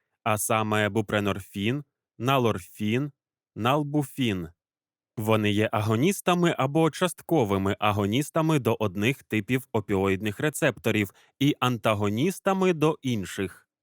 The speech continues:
Та четверта група — це антагоністи. До неї належать такі пар, як налоксон,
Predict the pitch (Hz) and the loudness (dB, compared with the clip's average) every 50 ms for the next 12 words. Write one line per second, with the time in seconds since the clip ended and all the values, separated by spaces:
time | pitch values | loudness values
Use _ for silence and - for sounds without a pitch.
0 | _ _ _ _ _ _ - 110 104 - 127 123 - 151 165 143 117 - - 113 | _ _ _ _ _ _ -2 -2 0 0 -2 -2 0 0 0 0 0 0 -2 -2
1 | 98 104 104 107 98 - - 98 95 92 90 - _ - - 127 131 175 - - | 0 2 0 0 0 0 0 0 0 0 -2 -4 _ -2 0 0 2 0 0 -2
2 | - 120 117 110 - 117 110 104 135 151 160 147 113 95 - - - 110 98 90 | -4 -4 -4 -2 0 0 0 2 2 2 2 0 -2 -2 -4 -4 -2 0 0 0
3 | 82 - _ _ _ _ _ 107 101 113 110 110 110 107 107 110 107 107 107 110 | -2 -6 _ _ _ _ _ -4 -2 0 2 2 2 2 0 0 0 2 2 2
4 | 110 107 98 110 104 - _ - 107 95 - 107 95 - - 117 131 131 117 98 | 2 2 2 -2 -4 -4 _ -4 -4 -2 -2 -4 -4 0 0 0 2 0 0 0
5 | 110 104 101 - - 104 101 101 98 95 92 - - - - 123 135 165 185 185 | -2 -2 -2 -2 -4 -2 0 0 0 0 -2 -4 -6 -6 -2 0 2 2 0 -2
6 | 170 | -4